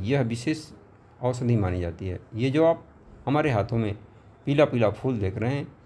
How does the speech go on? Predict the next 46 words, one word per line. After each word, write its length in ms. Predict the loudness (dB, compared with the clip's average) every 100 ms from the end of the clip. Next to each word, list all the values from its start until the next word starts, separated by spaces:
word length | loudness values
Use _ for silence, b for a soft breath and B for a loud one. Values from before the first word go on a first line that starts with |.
| -20 -12
इसका 280 | -10 0 0
पेस्ट 320 | 2 0 2
आप 80 | -2
बना 200 | 0 -2
लीजिए 360 | -4 -6 -10 -12 -16 -20 -20 -20 -2
या 140 | 4 4
इसकी 220 | 4 -2
पत्तियों 380 | -2 -2 -2 0
का 120 | 0
पेस्ट 280 | 0 -2 -4
बना 200 | -2 0
लीजिए। 400 | 0 -2 -4 -6 -12 -6
फूल 200 | -2 0
अगर 160 | 0
नहीं 200 | 0 0
मिलता 300 | 0 0 -2
है, 200 | -2 -4 -10 -20 -20 -20 -2
पेस्ट 240 | 2 2 2
बना 240 | 2 0
करके 380 | 0 -2 -2 -4 -4 -14 -20 -20 -20 -6 2
और 160 | 2
इसमें 380 | 4 2 2 -2 -12 -12
दही 360 | -2 0 2 2
मिक्स 300 | 2 -2 -4
करके 320 | -6 -6 -12 -16 -12 -8
अपने 260 | -2 0
चेहरे 280 | 0 -2 -2
पर 140 | 0 -2
अप्लाई 320 | 0 2 0
कीजिए। 360 | -2 -6 -4 -6
दस 180 | -6 -2
मिनट 220 | -2 0
रहने 240 | 0 0 -2
दीजिए, 240 | -2 -2
दस 180 | -2 -2
मिनट 160 | -2
के 80 | 0
बाद 140 | 0 0
नॉर्मल 300 | -2 -2 -2
वाटर 260 | -4 -4
से 140 | -6 -6
धो 180 | -4 -4
करके 240 | -4 -6
साफ़ 320 | -4 -4 -4 -6
कर 60 |
लीजिए। 320 | -8 -6 -8